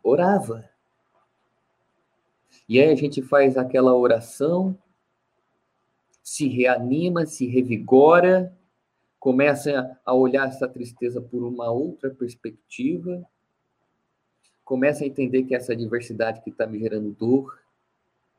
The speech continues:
é preciso que eu enfrente com resignação e começa a colocar isso em prática.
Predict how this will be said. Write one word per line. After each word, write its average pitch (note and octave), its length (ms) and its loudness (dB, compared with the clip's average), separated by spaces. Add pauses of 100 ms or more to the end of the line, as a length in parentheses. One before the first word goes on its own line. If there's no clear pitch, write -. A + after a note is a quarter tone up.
(120)
é B2 60 -14
preciso A#2+ 460 -6
que B2+ 100 -6
eu B2+ 140 -2
enfrente A#2+ 480 -6
com A2+ 180 -8
resignação A2 1080 -4 (400)
e - 40 -12
começa D#3 380 0
a - 20 -12
colocar D#3+ 360 0
isso D#3 200 -2
em E3 60 -8
prática. B2+ 520 0